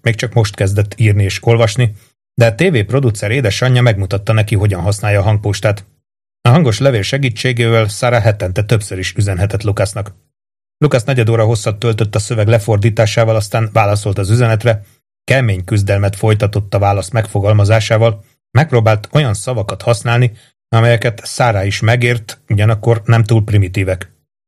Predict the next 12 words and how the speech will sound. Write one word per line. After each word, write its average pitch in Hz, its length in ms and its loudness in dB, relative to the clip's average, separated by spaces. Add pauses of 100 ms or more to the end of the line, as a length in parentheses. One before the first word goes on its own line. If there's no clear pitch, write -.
(140)
Éppen 127 320 2
végzett, 113 640 -2
amikor 110 340 2
a 110 40 2
számítógépből 104 1000 0
élénk 107 420 2
női 104 240 2
hang 98 200 -2
szólalt 101 340 -4
meg. 101 200 -2 (1000)
Üzenete 117 420 4
érkezett. 117 640 0